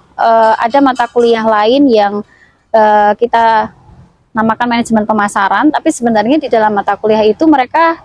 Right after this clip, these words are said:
belajar untuk berwirausaha yang nanti di kurikulum baru ini mata kuliahnya menjadi mata kuliah technopreneurship. Jadi memang kewirausahaan berbasis teknologi.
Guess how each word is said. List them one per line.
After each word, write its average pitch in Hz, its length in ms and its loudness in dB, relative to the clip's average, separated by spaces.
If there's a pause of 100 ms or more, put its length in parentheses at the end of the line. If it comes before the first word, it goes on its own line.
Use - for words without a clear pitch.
(400)
belajar 233 400 2
untuk 269 240 -4
berwirausaha 202 760 0
yang 214 200 0
nanti 226 440 0 (440)
di 247 80 2
kurikulum 233 480 2
baru 220 440 2
ini 285 160 0
mata 262 240 -4
kuliahnya 226 360 -2
menjadi 233 360 0
mata 240 280 -2
kuliah 226 320 -4 (440)
technopreneurship. 226 1200 -4 (160)
Jadi 214 240 0
memang 247 320 0 (320)
kewirausahaan 226 640 0
berbasis 214 400 -4
teknologi. 190 640 -4